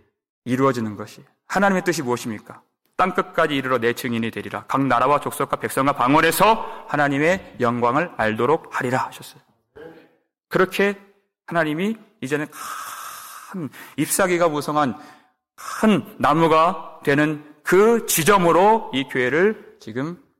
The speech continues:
인도하고 계시는 중입니다.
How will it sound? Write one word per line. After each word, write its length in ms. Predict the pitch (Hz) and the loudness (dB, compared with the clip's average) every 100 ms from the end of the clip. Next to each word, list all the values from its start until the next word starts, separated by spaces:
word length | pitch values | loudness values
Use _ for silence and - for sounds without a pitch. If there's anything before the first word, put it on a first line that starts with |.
| _ _ _ _ _ | _ _ _ _ _
인도하고 600 | 123 135 143 147 131 131 | -4 -2 0 0 -2 -4
계시는 380 | 120 98 110 113 - _ _ _ _ _ _ _ _ _ | -8 -10 -10 -12 -14 _ _ _ _ _ _ _ _ _
중입니다. 460 | 139 104 90 - | -6 -6 -8 -18